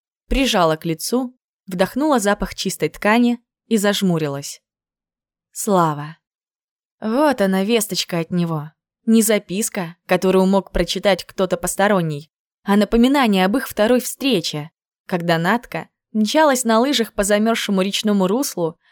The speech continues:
а он догнал ее на снегоходе и отвез в деревню, спасая от надвигающейся пурги. Разумеется, генерал знал, что она еще встанет на лыжи, вот и позаботился о ее удобстве, одновременно давая понять, что все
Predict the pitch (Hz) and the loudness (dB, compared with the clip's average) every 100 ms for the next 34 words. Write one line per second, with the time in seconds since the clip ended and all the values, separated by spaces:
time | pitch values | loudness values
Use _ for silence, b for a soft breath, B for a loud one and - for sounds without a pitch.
0 | b 202 226 233 220 208 277 285 208 202 | b 2 4 4 2 2 2 2 0 0
1 | 254 220 - 214 190 277 285 196 - 196 | 0 0 0 0 0 0 0 0 -2 -4
2 | 214 254 254 202 226 277 247 175 156 - | 0 0 0 -4 0 2 2 0 -4 -6
3 | 175 233 220 - - 175 180 180 208 208 | -2 0 0 0 -4 -4 -2 0 2 0
4 | 208 - 196 226 214 214 160 - _ _ | -2 -6 -6 -6 -4 -4 -6 -10 _ _
5 | _ _ _ _ - 196 196 220 247 190 | _ _ _ _ -2 0 2 2 2 2
6 | - 170 180 185 180 175 175 185 180 - | 0 -2 0 2 2 2 2 2 2 2
7 | 190 180 185 180 - 202 - 269 202 160 | 2 2 2 0 -2 -4 0 2 2 -2
8 | 175 180 196 160 151 147 _ _ 180 262 | -2 0 0 -2 -6 -12 _ _ -2 0
9 | - 339 339 339 196 175 170 170 180 - | 0 0 0 2 2 2 0 -2 -2 0
10 | 170 165 165 160 160 247 - 269 262 _ | 0 0 0 0 0 -2 -4 -6 -6 _
11 | _ 202 185 180 165 190 269 277 269 247 | _ -2 2 2 2 2 2 0 -2 0
12 | 185 170 165 160 160 180 233 - _ _ | 0 2 0 0 -2 -2 -4 -6 _ _
13 | - 185 175 - | -8 -6 -4 -2